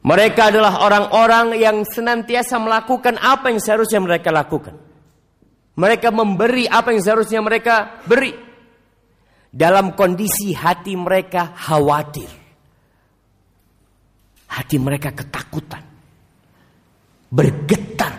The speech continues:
hati mereka. Annahum ila rabbihim raji'un. Bahwasanya mereka akan kembali kepada Rabb mereka.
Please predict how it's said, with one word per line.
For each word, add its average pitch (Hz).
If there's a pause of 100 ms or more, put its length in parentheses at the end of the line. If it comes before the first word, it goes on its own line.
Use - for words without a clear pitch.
(100)
hati - (100)
mereka. - (1040)
Annahum 220
ila 220
rabbihim 226
raji'un. 233
Bahwasanya 208
mereka 240
akan 226
kembali 233
kepada 226
Rabb 294
mereka. 170